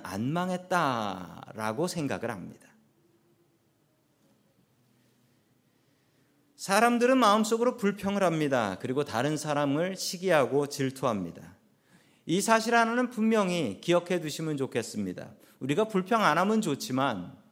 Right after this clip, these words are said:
불평 안 하고 살 방법이 없으면 딱 오 분만 불평하십시오. 딱 오 분만. 그리고 그 이상은 하지 마십시오. 왜냐하면 심리학자들과 의사들이 좀 연구를 해봤더니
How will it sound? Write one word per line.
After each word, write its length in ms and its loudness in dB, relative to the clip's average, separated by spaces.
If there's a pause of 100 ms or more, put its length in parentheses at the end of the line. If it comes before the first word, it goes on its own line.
불평 340 -2
안 100 2
하고 160 0
살 240 -2
방법이 400 -2
없으면 720 -2 (640)
딱 440 -2
오 240 -2
분만 360 -4
불평하십시오. 720 -12 (1160)
딱 360 -6
오 180 8
분만. 480 0 (800)
그리고 300 0
그 140 2
이상은 360 0
하지 220 -6
마십시오. 520 -10 (540)
왜냐하면 840 0 (840)
심리학자들과 760 2
의사들이 480 2
좀 160 0
연구를 420 2
해봤더니 720 0